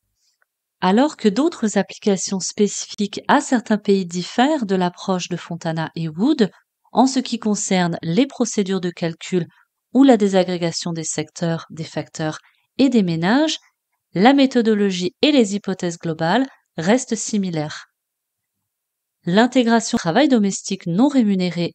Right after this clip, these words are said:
et des loisirs permet de mettre davantage l'accent sur de nombreux compromis qui sont négligés dans les M E G C conventionnels et illustre que l'impact du commerce sur le genre peuvent être différents pour différents groupes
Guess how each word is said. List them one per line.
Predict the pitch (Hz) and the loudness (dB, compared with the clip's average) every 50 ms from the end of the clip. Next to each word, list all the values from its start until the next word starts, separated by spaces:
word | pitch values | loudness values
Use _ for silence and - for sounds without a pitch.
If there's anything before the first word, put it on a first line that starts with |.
| - | 0
et | - 302 | 0 2
des | 277 269 226 | 2 2 2
loisirs | 196 180 175 175 165 170 - 202 240 285 320 311 - _ _ _ _ _ _ _ _ _ - | 2 2 0 -2 -2 -2 0 2 2 2 2 0 -4 _ _ _ _ _ _ _ _ _ 4
permet | 226 226 220 226 226 226 220 | 4 4 6 6 4 4 2
de | 214 202 | 2 0
mettre | 185 180 180 175 - - 180 | 0 0 -4 -4 -4 -6 -4
davantage | 160 190 233 294 294 269 226 - 214 196 190 - - | 2 2 2 4 4 2 0 2 2 0 0 0 -2
l'accent | 175 170 - - - 226 277 311 - - - _ _ _ _ | -4 -4 -4 -4 0 0 0 0 -2 -6 -20 _ _ _ _
sur | - - - 208 170 | -10 -2 -2 0 0
de | 185 175 | 2 0
nombreux | 170 165 214 277 311 302 - 254 | 0 2 4 2 2 4 2 0
compromis | 240 - - 202 190 - - 185 170 175 226 294 311 - - _ _ _ _ _ _ - | 0 0 -6 -8 -8 -6 -6 -6 -2 2 2 2 2 0 -8 _ _ _ _ _ _ -6
qui | - 294 | -2 -2
sont | 285 - - 277 240 | -2 0 2 4 4
négligés | 233 220 196 190 180 180 170 - 254 285 | 4 4 2 0 -2 -2 0 0 0 0
dans | 240 214 220 269 | 2 2 4 4
les | 285 269 | 6 4
M | 233 208 196 | 4 4 2
E | 185 | 0
G | 175 - 185 | -2 -6 -8
C | - - - 175 | -10 -8 -8 -8
conventionnels | - - - 170 165 165 170 - - - 160 156 156 165 226 311 302 226 170 - _ _ _ _ _ _ _ _ _ _ - | -8 -6 -8 -6 -6 -6 -8 -8 -8 -6 -4 -4 0 0 2 2 2 2 0 -2 _ _ _ _ _ _ _ _ _ _ 0
et | - 262 | 2 4
illustre | 277 277 269 247 247 262 247 240 - - 202 | 6 6 6 6 6 4 2 2 -2 -8 -8
que | - - 180 | -4 -2 -2
l'impact | 165 165 190 202 196 - 208 196 196 - _ - 170 | 0 0 0 -2 -2 -2 -2 -2 -2 -2 _ -10 -10
du | 156 156 190 262 269 | -8 -4 -2 -2 -2
commerce | 269 - 240 208 196 190 185 170 - | 2 2 2 2 2 0 -2 -4 -8
sur | - - - 240 277 302 | -10 -8 -2 0 0 2
le | 277 226 | 2 2
genre | 196 175 - 170 160 180 233 285 - - _ _ _ _ _ _ _ | 0 0 -2 -2 0 0 0 0 -2 -6 _ _ _ _ _ _ _
peuvent | - 262 254 247 - | 0 0 0 0 2
être | - 247 240 247 - 220 | 0 0 0 2 -2 -2
différents | 190 196 202 - - 208 190 180 185 180 | -2 -2 -8 -4 -4 -4 -2 -2 -4 -6
pour | - - 170 160 | -8 -8 -10 -10
différents | 151 147 196 262 269 - 262 226 196 190 175 | -8 -6 -6 -6 -2 0 0 0 0 -2 -4
groupes | 165 - - 208 247 240 - | -6 -6 -4 -4 -4 -4 -6